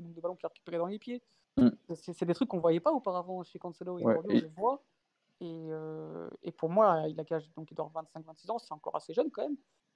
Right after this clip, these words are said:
Speaker 1: Et il a encore tout le temps de devenir l'un des meilleurs latéraux droits du monde. Et, et pour moi, s'il joue t-, toute une saison à City comme ça, il le, il le sera sans aucun doute.
Speaker 2: Yes, il a vingt-six. Et petit bémol sur son match, du coup, c'est, euh,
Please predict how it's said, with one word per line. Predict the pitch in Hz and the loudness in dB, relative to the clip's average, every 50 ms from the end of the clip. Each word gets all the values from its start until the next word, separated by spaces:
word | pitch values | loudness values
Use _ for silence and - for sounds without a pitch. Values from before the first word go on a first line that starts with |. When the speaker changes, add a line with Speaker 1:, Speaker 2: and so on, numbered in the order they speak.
| _ | _
Speaker 1:
Et | - 190 | -10 -8
il | 170 165 165 | -8 -6 -6
a | 160 156 | -8 -8
encore | 165 - - 160 - | -8 -8 -8 -8 -8
tout | - 180 | -8 -12
le | 160 | -6
temps | - 208 220 | -4 -4 -4
de | 190 175 | -4 -4
devenir | 156 160 156 165 180 190 | -8 -8 -6 -2 -2 -2
l'un | 175 165 156 | -2 -2 -6
des | 160 156 | -8 -8
meilleurs | 160 160 160 156 156 | -6 -6 -6 -6 -6
latéraux | 156 156 151 - 160 160 170 165 | -6 -8 -6 -4 -2 0 0 -2
droits | 165 160 160 165 160 | -2 -2 -2 -2 -2
du | 160 160 | -2 -4
monde. | 180 240 302 285 202 | -4 -4 -2 -2 -2
Et, | 170 156 156 156 - - - | -4 -6 -6 -8 -8 -8 -8
et | 160 | -8
pour | - - 165 | -8 -6 -2
moi, | 180 202 196 | 0 0 0
s'il | - - - 175 165 165 165 165 | -2 -6 -10 -8 -8 -6 -6 -6
joue | 156 180 180 | -4 -4 -6
t-, | - - _ _ _ _ _ | -6 -8 _ _ _ _ _
toute | - 190 180 - | -10 -10 -8 -8
une | 165 | -6
saison | - 165 165 165 156 | -2 0 2 2 2
à | |
City | 151 - 160 - - 190 | 0 -2 -8 -8 -8 -4
comme | 185 - 165 156 | -2 -2 -2 0
ça, | - 208 226 233 - _ _ _ _ _ _ | 2 2 2 2 0 _ _ _ _ _ _
il | 185 165 | -6 -4
le, | 165 160 156 160 - | -2 -2 -2 -2 -2
il | - 170 | -2 -4
le | 165 156 | -6 -8
sera | - - 160 185 190 | -8 -4 0 0 0
sans | - - 160 | 0 -2 -10
aucun | 156 - - | -8 -8 -6
doute. | 208 247 233 - _ _ _ _ _ - | -6 -6 -8 -12 _ _ _ _ _ 4
Speaker 2:
Yes, | 117 110 107 104 - - | 8 8 8 8 6 4
il | - 110 | 8 10
a | 113 | 10
vingt-six. | 110 - - - - - - - | 12 10 8 6 2 -4 6 12
Et | 127 120 113 | 12 12 12
petit | - 143 127 - 139 | 12 10 10 12 12
bémol | 139 139 143 143 127 | 12 12 12 12 12
sur | - 135 - | 12 12 12
son | 135 127 | 12 12
match, | 131 120 98 | 12 12 12
du | 113 113 | 8 6
coup, | - 135 123 | 6 6 6
c'est, | - - 120 117 | 10 12 12 12
euh, | 113 110 107 107 107 98 87 | 12 12 12 12 12 12 10